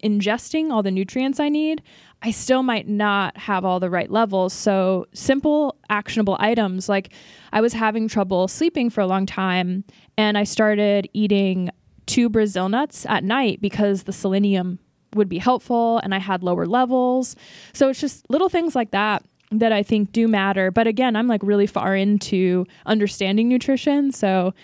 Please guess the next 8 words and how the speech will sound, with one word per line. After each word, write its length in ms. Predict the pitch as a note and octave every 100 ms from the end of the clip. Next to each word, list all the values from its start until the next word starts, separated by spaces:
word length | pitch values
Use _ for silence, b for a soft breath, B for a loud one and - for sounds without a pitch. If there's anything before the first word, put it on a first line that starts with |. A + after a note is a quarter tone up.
| B B
if 120 | G#3+
you're 100 | B3
just 260 | A3 D4 -
starting 380 | - A#3+ A3+ G#3
out, 320 | G3 G3 -
definitely 400 | G3+ F#3+ G#3 G3+
don't 260 | F#3+ F#3 -
feel 560 | - F#3 F3+ F3+ F#3